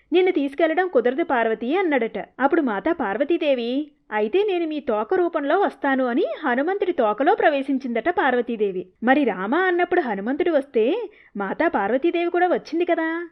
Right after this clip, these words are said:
శ్రీరాముడు, హనుమంతుడు, లక్ష్మీదేవి, శ్రీ మహావిష్ణువు, శివుడు, మాతా పార్వతీదేవి ఒక్క నామం పలికితే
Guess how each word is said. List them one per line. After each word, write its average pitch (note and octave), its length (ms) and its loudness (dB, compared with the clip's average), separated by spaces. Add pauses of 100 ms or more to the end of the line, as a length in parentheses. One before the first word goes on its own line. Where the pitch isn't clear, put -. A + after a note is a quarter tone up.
(140)
శ్రీరాముడు, A#3+ 680 0
హనుమంతుడు, A#3+ 640 -2
లక్ష్మీదేవి, B3 840 0
శ్రీ G#3+ 180 -6
మహావిష్ణువు, C4+ 840 -4 (120)
శివుడు, C#4 460 -2
మాతా C4+ 340 0
పార్వతీదేవి C#4 800 0
ఒక్క B3+ 280 -2
నామం A3+ 320 -2
పలికితే F4 580 -2